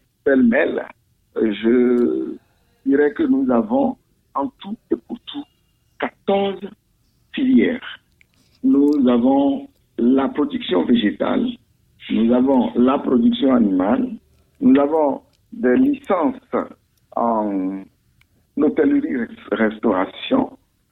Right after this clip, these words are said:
en économie familiale et sociale. Nous avons également une licence en économie, une licence en comptabilité, une licence en secrétariat bureautique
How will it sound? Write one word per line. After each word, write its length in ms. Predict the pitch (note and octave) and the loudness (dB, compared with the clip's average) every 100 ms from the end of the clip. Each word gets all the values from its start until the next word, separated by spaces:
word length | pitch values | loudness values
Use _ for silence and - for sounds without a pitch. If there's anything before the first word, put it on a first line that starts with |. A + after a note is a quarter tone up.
| _ _ - | _ _ -6
en 360 | C#3+ C#3 C#3 C#3+ | -2 -2 0 -2
économie 760 | - D3+ D#3 E3 D3 C3+ A#2 - | -2 -2 0 0 0 -2 -6 -8
familiale 480 | - A#2 A#2 A#2 A#2+ | -4 -2 0 0 0
et 320 | A2 G2 F2 - | -2 -4 -6 -10
sociale. 540 | - - - - F4 - _ _ _ _ - | -14 -8 -4 -2 -4 -8 _ _ _ _ -20
Nous 160 | A2+ B2+ | -2 0
avons 560 | C#3 D3+ D#3 C#3+ B2 - _ _ _ | 0 0 0 2 0 -4 _ _ _
également 720 | C#3 C3 B2+ C3 C3+ C3+ - - _ _ _ _ | -2 0 0 0 -2 -2 -6 -14 _ _ _ _
une 200 | - D#3 | -2 0
licence 560 | C#3 C3 - E3 C3+ A#2+ - - - _ _ _ _ - | -2 -4 -4 -2 -2 -4 -8 -10 -12 _ _ _ _ -4
en 160 | C3+ | 0
économie, 720 | B2+ B2 G#2 F#2 F#2 B2 G#3 - _ _ _ _ _ | 0 -2 -6 -6 -6 -6 -8 -12 _ _ _ _ _
une 220 | D3 D#3 C#3+ | 0 2 0
licence 380 | - C3+ A#2 - - - | -2 0 0 -2 -6 -2
en 120 | A#2+ | 0
comptabilité, 960 | - G#2+ - G2 A#2+ - - B2+ - - _ _ _ _ _ | 0 -2 -2 -4 -4 -6 -4 -2 -2 -6 _ _ _ _ _
une 180 | F#3+ G3 | -2 0
licence 440 | F3 B2 E3 A#2+ G#2+ - - - _ _ _ - | 0 -2 0 -2 -2 -10 -14 -14 _ _ _ -4
en 160 | B2+ B2 | -2 -2
secrétariat 520 | A#2+ B2 A#2+ A#2 D3 | -4 -4 -2 0 -2
bureautique 760 | G3+ - - - - - - | -4 -8 -10 -6 -8 -8 -18